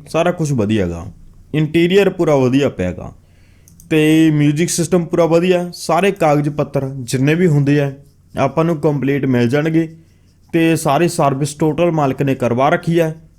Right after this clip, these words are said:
ਬਾਕੀ ਤੁਸੀਂ ਜਾ ਕੇ ਦੇਖ ਲਿਓ ਫਿਰੋਜ਼ਪੁਰ ਮਾਲਕ ਦੇ ਘਰੇ ਤੁਹਾਨੂੰ ਗੱਡੀ ਮਿਲੂਗੀ ਆਹ। ਤੇ ਮਾਲਕ ਦਾ ਨੰਬਰ ਆਪਾਂ ਸਕਰੀਨ 'ਤੇ ਦੇ ਰੱਖਿਆ,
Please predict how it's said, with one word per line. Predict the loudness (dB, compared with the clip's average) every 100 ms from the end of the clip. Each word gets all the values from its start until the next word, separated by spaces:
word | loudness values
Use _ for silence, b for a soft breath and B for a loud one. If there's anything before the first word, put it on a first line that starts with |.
| -6
ਬਾਕੀ | -4 0 0
ਤੁਸੀਂ | 0 0 -2
ਜਾ | 2 2
ਕੇ | 2
ਦੇਖ | 0 2
ਲਿਓ | 2 0
ਫਿਰੋਜ਼ਪੁਰ | 0 0 0 0 0 0 -2 -10 _ _ -6
ਮਾਲਕ | 0 0 0
ਦੇ | 0 2
ਘਰੇ | 2 0 -4 -8
ਤੁਹਾਨੂੰ | -2 0 2
ਗੱਡੀ | 2 2
ਮਿਲੂਗੀ | 0 2 0 2
ਆਹ। | 2 0 -6 b b b -4
ਤੇ | 0
ਮਾਲਕ | 2 2 2 2
ਦਾ | 2
ਨੰਬਰ | 2 2 2 0 -2 -6
ਆਪਾਂ | -4 0 -2
ਸਕਰੀਨ | -2 -2 0 0
'ਤੇ | 0
ਦੇ | 0 2
ਰੱਖਿਆ, | 2 0 -2